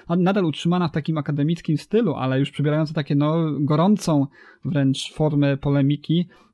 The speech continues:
wypłynęła z interpretacji właśnie tego, tego dzieła przez, e, przez, e, właśnie Wojciecha Kajtoch-,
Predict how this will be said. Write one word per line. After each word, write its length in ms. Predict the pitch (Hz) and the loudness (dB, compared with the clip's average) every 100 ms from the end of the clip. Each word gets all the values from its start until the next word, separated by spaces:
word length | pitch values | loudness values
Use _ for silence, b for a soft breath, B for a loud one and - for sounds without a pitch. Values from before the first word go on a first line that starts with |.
| - | -6
wypłynęła 560 | 147 165 170 143 143 156 | -6 -2 0 2 2 0
z 60 | |
interpretacji 640 | 160 165 170 175 185 - 127 | -2 -2 -2 0 0 -2 -2
właśnie 360 | 127 139 139 | -2 -6 -6
tego, 240 | 139 131 117 | -6 -4 -4
tego 240 | 127 127 | -2 -2
dzieła 240 | 123 123 127 | 0 -2 -2
przez, 500 | - 123 - - - | -4 -4 -6 -10 -6
e, 180 | 127 127 | -2 -4
przez, 480 | - - 131 - 131 | -4 -6 -4 -4 -4
e, 100 | 127 | -2
właśnie 300 | 131 - 139 | -2 -2 -2
Wojciecha 280 | 127 135 139 | -2 -2 0
Kajtoch-, 420 | 135 143 139 | 0 -2 -4